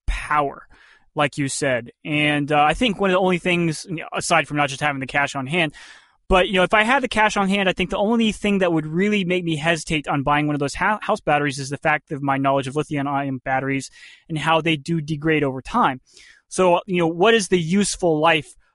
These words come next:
of a lithium-ion battery? And it's, it's really not as long as I would like it to be right now before I would have to theoretically replace it. So, you know, is, and I haven't done the cost analysis on this, so I don't know, but, you know,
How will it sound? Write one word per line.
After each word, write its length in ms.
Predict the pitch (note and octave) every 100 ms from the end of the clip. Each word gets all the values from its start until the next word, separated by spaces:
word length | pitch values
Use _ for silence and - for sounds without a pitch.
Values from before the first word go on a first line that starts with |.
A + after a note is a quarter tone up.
| _
of 100 | E3
a 60 | D3+
lithium-ion 720 | D#3 - D#3 D3 - C#3 C#3
battery? 600 | D#3 E3 D#3+ C#3 C#3 D3+ -
And 140 | F3
it's, 180 | G#3+ - _
it's 280 | B3 - A3+
really 220 | A#3+ B3
not 280 | G#3+ G3 F#3+
as 160 | D#3+
long 240 | D#3+ D#3+ D#3
as 100 | C#3+
I 80 | C#3+
would 140 | C3
like 160 | C3+ C3
it 40 |
to 60 | B2+
be 100 | C3
right 120 | C3
now 160 | C3
before 240 | B2+ - C#3
I 60 |
would 100 | C3
have 200 | B2+ C#3
to 180 | - C3 - _ _ _
theoretically 400 | - C#3 B2+ -
replace 400 | B2+ A#2+ C3+ B2+
it. 140 | - -
So, 280 | D#3+ C#3+ - - - - _ _ -
you 80 | F#3+
know, 180 | F#3+ A3 C4+
is, 400 | B3 A#3+ - -
and 220 | G3+ A3+
I 240 | G#3 G#3
haven't 320 | G#3+ G#3+ F#3+ D#3
done 160 | F3+
the 80 | E3+
cost 340 | - E3+ E3
analysis 460 | D#3 E3+ G3+ - -
on 140 | D3
this, 160 | D3+ G3
so 120 | F#3
I 80 | D#3+
don't 160 | D#3 D#3+
know, 400 | F3+ D#3 D3+ E3
but, 160 | E3+ E3
you 60 | E3
know, 160 | E3